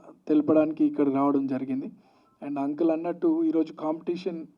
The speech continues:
పెద్ద పెద్ద మూవీస్కి ఒక హనుమాన్ లాంటి సినిమా పెద్ద కాంపిటీటర్ అయ్యి ఎన్నో, ఆ, ఎంతో కలెక్షన్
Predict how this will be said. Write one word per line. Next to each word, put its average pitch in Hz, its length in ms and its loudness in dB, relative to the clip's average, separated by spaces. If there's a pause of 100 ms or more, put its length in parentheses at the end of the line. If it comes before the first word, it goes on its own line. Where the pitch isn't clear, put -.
పెద్ద 156 140 -4
పెద్ద 175 260 2
మూవీస్కి 175 760 2
ఒక - 200 -6
హనుమాన్ 165 440 0
లాంటి 165 300 0
సినిమా 165 480 -2 (480)
పెద్ద 160 220 2
కాంపిటీటర్ 175 640 2
అయ్యి 165 580 2
ఎన్నో, 160 380 -2 (320)
ఆ, 151 280 -8 (460)
ఎంతో 156 320 0
కలెక్షన్ 165 640 -2